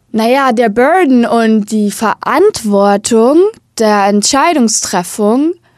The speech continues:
von jemandem, der etwas weiß, zum Beispiel dem Anbieter eines Produktes,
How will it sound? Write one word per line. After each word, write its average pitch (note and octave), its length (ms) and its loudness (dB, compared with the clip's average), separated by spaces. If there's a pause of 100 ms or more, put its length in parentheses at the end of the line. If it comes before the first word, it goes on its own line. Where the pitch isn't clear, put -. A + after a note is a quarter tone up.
(380)
von A#3+ 600 0
jemandem, A3+ 680 0
der G3 380 0
etwas F#3+ 520 -8
weiß, A3+ 680 -4 (640)
zum G#3 240 -6
Beispiel G3 360 -6
dem F#3+ 180 -8
Anbieter G#3 460 -2
eines G#3+ 240 0
Produktes, A3 840 -6